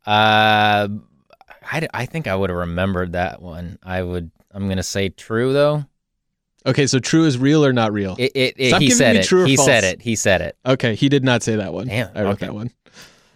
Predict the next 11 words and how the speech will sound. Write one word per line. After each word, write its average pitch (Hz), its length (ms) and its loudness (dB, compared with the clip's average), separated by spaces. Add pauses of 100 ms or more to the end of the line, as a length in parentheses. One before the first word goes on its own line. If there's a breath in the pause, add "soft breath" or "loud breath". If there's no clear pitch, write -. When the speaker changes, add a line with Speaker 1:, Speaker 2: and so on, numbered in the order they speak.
(100 soft breath)
Speaker 2:
Uh, 151 240 2
number 185 300 2
six, - 600 -2 (580)
stay 151 360 0
cool, 151 340 2
bird 120 320 0
boy. 135 360 2 (400)
Speaker 1:
He 127 200 -2
did 110 320 2
say 90 240 0
that. 82 240 -12